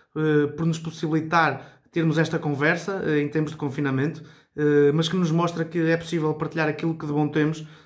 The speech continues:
eh, mesmo estando em casa, para que quando isto tudo passar, p-, tenhamos, eh, certamente, eh, os visitantes que pretendemos. Eh, vamos falar de gastronomia queirosiana, que é aquela que nós praticamos no restaurante.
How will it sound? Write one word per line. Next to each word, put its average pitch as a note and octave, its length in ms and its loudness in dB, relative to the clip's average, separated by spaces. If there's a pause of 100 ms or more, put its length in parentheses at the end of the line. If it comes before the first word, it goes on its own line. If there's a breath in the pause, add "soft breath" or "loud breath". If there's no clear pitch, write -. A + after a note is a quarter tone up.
(180 loud breath)
eh, D3 640 4 (240 loud breath)
mesmo D#3 300 2
estando D3 280 0
em D3 100 2
casa, C#3 400 0 (240 loud breath)
para D#3 140 0
que - 80 -10
quando E3 340 0
isto E3 180 -6
tudo D#3 160 -10
passar, D3 480 -2
p-, - 80 -10 (480)
tenhamos, D3 540 0
eh, C3+ 360 -2
certamente, C3 640 -4 (440 loud breath)
eh, C#3 640 2
os D3+ 100 -4
visitantes C#3 540 -2
que - 80 -20
pretendemos. B2+ 600 -2 (400 loud breath)
Eh, E3+ 400 0 (280)
vamos G3 240 2
falar G3 300 2
de E3+ 40 -2
gastronomia F3+ 720 0
queirosiana, F3 720 0 (340 loud breath)
que E3+ 160 0
é E3 40 6
aquela F3 320 2
que F3 100 -6
nós D#3+ 280 0
praticamos D#3 640 -4
no D3+ 100 -2
restaurante. D3+ 500 -4